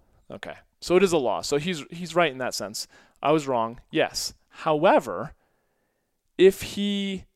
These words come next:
was a buddy of mine, or let's say I had my window open, and as he was yelling at him,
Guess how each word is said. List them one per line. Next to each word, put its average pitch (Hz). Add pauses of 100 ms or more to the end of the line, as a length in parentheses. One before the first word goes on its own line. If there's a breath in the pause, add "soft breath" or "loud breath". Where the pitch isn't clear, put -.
(540)
was 147
a 139
buddy 208
of 147
mine, 107
or 143
let's 160
say 143 (360)
I -
had 147
my 143
window 160
open, 127 (580)
and 147
as 151
he 165
was 135
yelling 147
at 123
him, 127